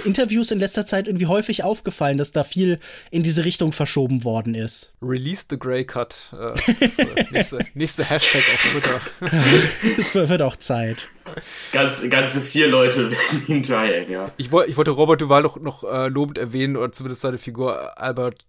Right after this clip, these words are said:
Speaker 2: Krosinski heißt er, glaub ich, in dem Film.
Speaker 1: Ja.
Speaker 2: Bird wird er immer genannt, äh, der, der wirklich sehr, sehr viele le-,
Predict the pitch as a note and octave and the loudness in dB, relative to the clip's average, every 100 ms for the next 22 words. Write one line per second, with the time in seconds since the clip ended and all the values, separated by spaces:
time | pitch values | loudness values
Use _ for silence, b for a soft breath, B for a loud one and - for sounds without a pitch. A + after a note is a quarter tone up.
0 | - - C3 - D3 D#3 - - A#2 A#2 | -20 -10 -8 -8 -8 -10 -12 -12 -8 -6
1 | A2+ - A#2 A#2 A2+ A#2 A2 - A2 A2 | -6 -10 -10 -10 -12 -14 -16 -14 -12 -2
2 | D3 B2+ A#2 - - A2 G#2 G#2 G#2 A2 | 0 0 -4 -8 -12 -10 -10 -12 -10 -12
3 | G#2+ - A#2+ A#2+ C3 B2 - A#2 C3 C#3 | -12 -10 -6 -4 -4 -6 -8 -6 -4 -4
4 | C3 A#2 C3+ C3+ B2+ B2 A2+ | -4 -2 -2 -2 -6 -8 -8